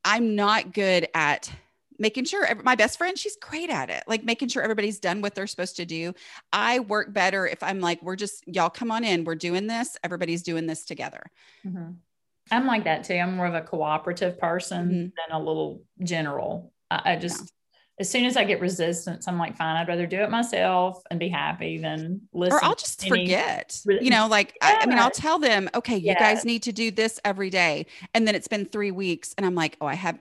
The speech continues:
Speaker 1: hasn't occurred to me to even check if they're doing it or remind them to do
Speaker 2: Yeah.
Speaker 1: it." And so it's better if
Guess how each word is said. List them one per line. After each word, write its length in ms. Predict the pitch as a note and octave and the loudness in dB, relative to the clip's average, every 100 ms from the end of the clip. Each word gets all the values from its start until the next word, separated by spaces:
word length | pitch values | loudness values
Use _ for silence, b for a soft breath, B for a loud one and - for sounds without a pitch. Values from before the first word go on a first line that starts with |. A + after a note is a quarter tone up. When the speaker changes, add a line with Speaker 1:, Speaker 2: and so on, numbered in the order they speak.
| - | -10
Speaker 1:
hasn't 260 | F3+ D#3+ | -8 -6
occurred 300 | D3+ - F3 | -6 -6 -10
to 60 | E3 | -4
me 240 | D#3+ D3+ | -6 -6
to 80 | - | -12
even 220 | - G3 | -12 -12
check 260 | - F#3+ - | -10 -10 -8
if 140 | C4 | -8
they're 120 | C#4 C4+ | -6 -4
doing 300 | C4 B3+ B3 | -2 -2 -2
it 380 | B3+ B3 B3 - | -2 -2 -4 -6
or 140 | C#3 | -10
remind 360 | C#3 - F#3 A#3+ | -10 -4 -2 0
them 100 | A#3+ | -4
to 100 | B3 | -4
do 100 | A3+ | 0
Speaker 2:
Yeah. 240 | D#3 D#3 A3 | 0 0 -2
Speaker 1:
it." 100 | - | -4
And 140 | F#3+ | -8
so 340 | - E3 D#3+ - B B B | -4 -2 -4 -6 B B B
it's 180 | G#3+ G#3 | -2 2
better 300 | G#3+ A3 A3 | 4 6 4
if 120 | F#3+ | 2